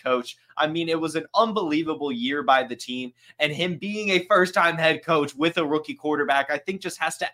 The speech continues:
add a, just a, a certain strength to the resume that he would be submitting for this award. I just think he's more deserving of it.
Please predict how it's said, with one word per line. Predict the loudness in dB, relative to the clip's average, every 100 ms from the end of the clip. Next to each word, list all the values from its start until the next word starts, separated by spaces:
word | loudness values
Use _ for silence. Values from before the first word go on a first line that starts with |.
| -6
add | 0 2 0 -6 _ _
a, | -6
just | -4 -4 -4
a, | -6 -2
a | -2
certain | -2 -2 -2 -2 -6
strength | -8 -8 -8 -4 -2 -2 -8 _ _ 0
to | 2
the | 4
resume | 4 6 4 4 2 2 2
that | -2
he | -6
would | -8
be | -8
submitting | -6 -6 -2 0 2 2 -2 -8 _ _ _
for | 0 2
this | 2 0 0
award. | -2 -2 2 4 4
I | 2 0
just | -2 -6 -4
think | -4
he's | -4 -6
more | -2 -2
deserving | -2 -2 -2 -4 -4
of | -6
it. | -8